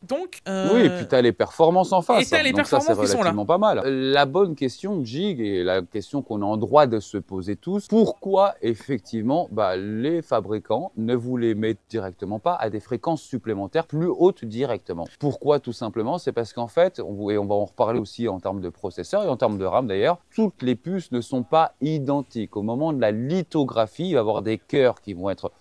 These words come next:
Speaker 2: mieux définis, mieux gravés, et ce qui va se passer, c'est qu'il va y avoir des cœurs qui vont mieux le supporter et des cœurs qui vont moins bien supporter. Et c'est pour ça que Jake tout à l'heure vous disait, suivant les cartes, vous pouvez aller de huit à quinze pour cent parce que ça va être par rapport à la qualité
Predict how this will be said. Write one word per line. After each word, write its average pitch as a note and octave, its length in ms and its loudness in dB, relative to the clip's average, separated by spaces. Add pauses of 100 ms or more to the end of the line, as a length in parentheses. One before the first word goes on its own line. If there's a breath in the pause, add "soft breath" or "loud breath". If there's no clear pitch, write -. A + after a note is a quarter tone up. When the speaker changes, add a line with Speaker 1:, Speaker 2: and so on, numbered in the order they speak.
(220 soft breath)
Speaker 2:
mieux G#2+ 280 2
définis, D#3 600 -2
mieux A2+ 480 2
gravés, C#3 540 2 (340 soft breath)
et G#2 80 -6
ce - 80 -18
qui - 80 -6
va A2+ 100 0
se - 60 -18
passer, G2+ 280 -4
c'est C#3+ 200 -8
qu'il - 120 -6
va - 20 2
y - 20 0
avoir G2 180 -2
des F2+ 140 -6
cœurs E3 200 -2
qui C3+ 140 -6
vont A2 140 -4
mieux C3 300 2
le D3+ 100 0
supporter B2 560 -6 (300 soft breath)
et D#3+ 120 2
des B2+ 120 0
cœurs E3+ 240 -2
qui - 120 -8
vont C#3+ 240 -4
moins C3+ 260 0
bien C#3+ 220 0
supporter. G2 500 -8
Et D#3+ 100 2
c'est D3+ 200 -4
pour - 160 -10
ça A2+ 160 -6
que F#2 160 -8
Jake F#2 160 -10
tout - 140 -20
à F#2+ 40 -4
l'heure G#2+ 140 0
vous G#2 80 -8
disait, F#2 240 -6 (220 soft breath)
suivant C#3 380 0
les G2+ 120 0
cartes, D3 200 2
vous B2 80 -4
pouvez G#2 200 0
aller G2+ 180 0
de F2 100 -6
huit A2+ 360 -4 (120)
à B2+ 140 2
quinze G#2+ 340 -8
pour - 200 -12
cent B2 220 -2 (280 soft breath)
parce G#2+ 140 -4
que - 120 -8
ça F2+ 200 -2
va F#2+ 120 0
être D3+ 100 -2
par F2+ 120 -2
rapport B2+ 280 -2
à G#2 40 0
la C#2+ 120 -6
qualité A2 560 -2